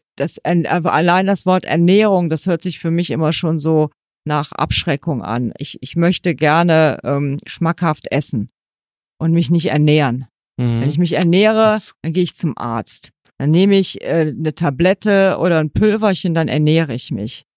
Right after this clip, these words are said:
Speaker 1: Das
Speaker 2: Ja.
Speaker 1: hört mich, hört sich immer sehr medizinisch an und das darf es nicht sein und schon gar nicht im Hobbybereich. Also wenn ich auch so manche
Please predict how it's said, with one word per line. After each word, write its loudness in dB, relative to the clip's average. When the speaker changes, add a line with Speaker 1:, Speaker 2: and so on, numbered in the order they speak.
Speaker 1:
Das -4
Speaker 2:
Ja. 0
Speaker 1:
hört 2
mich, 0
hört 0
sich -6
immer 2
sehr 2
medizinisch 0
an -4
und -4
das -2
darf 2
es -4
nicht -2
sein 2
und -2
schon -4
gar 4
nicht 0
im 2
Hobbybereich. -4
Also 2
wenn 4
ich 0
auch 2
so -2
manche 2